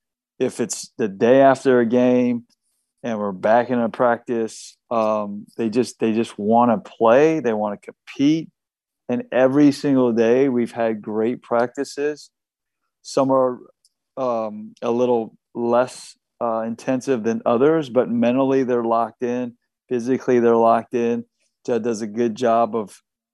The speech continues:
of managing, "Hey, we have two games in three days," type of thing.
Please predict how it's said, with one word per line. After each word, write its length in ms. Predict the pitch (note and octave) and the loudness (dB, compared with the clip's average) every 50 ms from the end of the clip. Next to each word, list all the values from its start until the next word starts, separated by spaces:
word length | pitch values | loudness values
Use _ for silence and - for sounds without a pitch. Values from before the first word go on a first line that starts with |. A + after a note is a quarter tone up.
| _ _ - | _ _ -6
of 420 | A2+ A2+ A2 G#2+ G2+ F#2+ - - - _ - | -4 -2 -2 -4 -6 -8 -14 -20 -20 _ -12
managing, 920 | A#2 A2+ A#2 A#2 A#2 A#2+ A#2+ A#2+ A#2+ A2 G2 A#2 A#2 A#2 A2+ A2 A2 G#2+ F#2+ | -8 -6 -4 -2 -2 0 0 0 -2 -2 -2 -2 -2 -2 -2 -2 -4 -6 -8
"Hey, 240 | G#2 A2+ A#2 A#2 A2 | -4 -2 0 0 0
we 120 | A2 A2 G#2+ | -2 -2 -2
have 220 | A#2 A#2 A2+ G2+ | -2 -2 -4 -4
two 200 | - - C3 A#2+ | -4 -4 -4 -2
games 400 | G#2+ A2+ A#2 A#2 A#2+ A#2+ A#2 G#2+ | -2 -2 -2 -2 -2 -2 -4 -6
in 100 | G#2+ G2 | -8 -10
three 220 | F#2+ A#2+ A2+ A2 A2 | -8 -6 -4 -4 -2
days," 420 | B2 C3 C3+ C3+ C3 B2 A2 - _ | 0 0 0 0 0 -2 -4 -8 _
type 180 | - B2+ B2 A2+ | -4 -2 -2 -4
of 100 | A#2+ - | -4 -8
thing. 320 | - B2+ B2 B2 B2 A#2+ | -6 -6 -4 -4 -6 -8